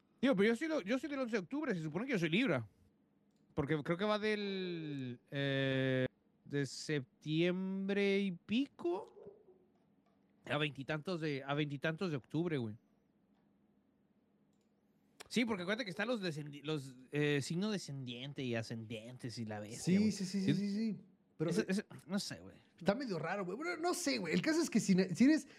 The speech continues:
Speaker 2: del veintinueve de noviembre al diecisiete de diciembre, eres ofiuco, güey.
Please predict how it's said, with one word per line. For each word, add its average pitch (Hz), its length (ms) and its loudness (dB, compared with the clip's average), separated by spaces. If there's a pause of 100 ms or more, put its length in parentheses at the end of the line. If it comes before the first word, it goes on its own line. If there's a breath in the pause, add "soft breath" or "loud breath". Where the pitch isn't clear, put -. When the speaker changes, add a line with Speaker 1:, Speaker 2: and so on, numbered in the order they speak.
(140 loud breath)
Speaker 2:
del 180 240 4
veintinueve 180 600 4
de 233 60 4
noviembre 185 580 4
al 151 220 4
diecisiete 147 460 0
de 220 60 6
diciembre, 175 520 4 (360 soft breath)
eres 226 240 2
ofiuco, 190 500 2
güey. 98 240 -8